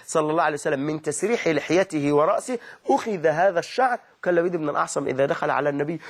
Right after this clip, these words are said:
يثني عليه وكأنه يحب الرسول عليه الصلاة والسلام، وانتهز الفرصة فأخذ شعراً لرسول الله صلى الله عليه وسلم وصنع عليه سحره هذا.'" قال: "وأين وضعه؟" قال: "في بئر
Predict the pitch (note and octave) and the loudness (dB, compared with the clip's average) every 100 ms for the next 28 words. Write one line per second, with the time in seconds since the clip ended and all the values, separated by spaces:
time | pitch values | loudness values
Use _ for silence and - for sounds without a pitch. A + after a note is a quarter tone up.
0 | - F3+ A3 G#3+ G3 F#3 F3 D#3 F3+ G3 | -4 2 2 2 0 2 2 2 0 0
1 | G3+ F3+ D#3+ - E3 G#3+ G3 D#3+ D#3 D3+ | 2 2 2 2 0 2 0 0 -2 0
2 | G3+ E3+ D#3+ C#3+ C#3 A3 G3+ - - - | 0 0 0 2 0 0 -2 -6 -14 -20
3 | - _ _ - B2+ C3+ B2+ - C#3+ D3 | -20 _ _ -4 0 2 2 2 0 0
4 | D#3 D#3 D#3 C3 - - A#2+ B2 F#3 F3+ | -4 2 2 2 -2 -2 -2 0 -2 0
5 | E3 D3 C#3 F3+ - - - _ _ _ | 0 0 0 0 0 -4 -16 _ _ _
6 | _ _ A2 C3 E3 C#3 B2 A#2+ E3+ D3+ | _ _ -2 0 0 -4 -6 -4 -2 0
7 | C3 A2+ - _ _ A#2 B2 A2+ E3+ E3+ | 0 0 -2 _ _ -2 0 0 0 -2
8 | D3 E3+ - D#3+ D#3+ F#3 F3+ B3 B3 E3+ | 0 0 0 0 2 2 0 -2 0 0
9 | D3+ G3+ F3+ C3+ C#3+ D#3+ C3 - - A2+ | 0 2 4 4 2 -2 -4 -6 -2 0
10 | G#2+ G#2+ F#2 - _ - - _ G#3+ C4 | 0 0 -2 -4 _ -20 -20 _ 2 4
11 | A#3+ G#3+ - C#4 A#3 G#3+ A3+ E3+ A#2+ - | 4 4 4 2 2 2 2 2 0 -4
12 | - F#3 F#3+ D#3+ D3+ C3+ C3 G#3 - F3 | -4 0 0 -2 -2 -4 -2 -6 0 0
13 | F#3+ | 0